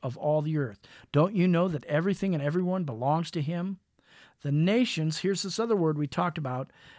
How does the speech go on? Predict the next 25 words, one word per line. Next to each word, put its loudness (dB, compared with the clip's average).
I -2
don't 0
know 4
if -2
it's -6
translated -2
the -4
same, -2
but -4
he's -4
using -2
this -4
word. -2
"The 2
nations 2
will -2
be -2
sifted -4
in 2
his 0
hands." -2
See, -4
he's -4
gonna -2
determine, -6